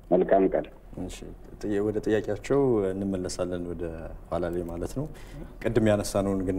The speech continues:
Speaker 2: የተወሰኑ ሀሳቦች እኔ በተለይ የህዝብ ተወካዮች ምክር ቤት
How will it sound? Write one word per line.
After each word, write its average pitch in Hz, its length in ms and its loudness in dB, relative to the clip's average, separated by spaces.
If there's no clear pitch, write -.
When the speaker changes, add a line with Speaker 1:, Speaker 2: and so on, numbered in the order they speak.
Speaker 2:
የተወሰኑ 87 420 -4
ሀሳቦች 87 340 -2
እኔ 85 100 -4
በተለይ 104 380 6
የህዝብ 92 760 4
ተወካዮች 104 480 4
ምክር 98 260 2
ቤት 110 200 6